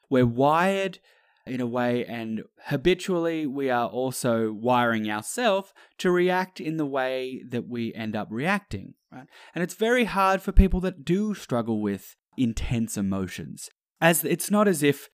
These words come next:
we're just making it up or being, being ridiculous. We actually do experience these emotions quite intensely, more intense than others in some particular cases.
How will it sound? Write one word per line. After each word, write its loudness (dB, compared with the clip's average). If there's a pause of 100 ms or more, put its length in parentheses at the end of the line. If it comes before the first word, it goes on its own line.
we're 2
just -6
making 0
it 2
up 4
or 4
being, 0 (140)
being 0
ridiculous. -4
We -2
actually -4
do -4
experience -6
these -4
emotions -6 (140)
quite 0
intensely, -2
more 0
intense -6
than -8
others -4
in -4
some -4
particular -6
cases. -10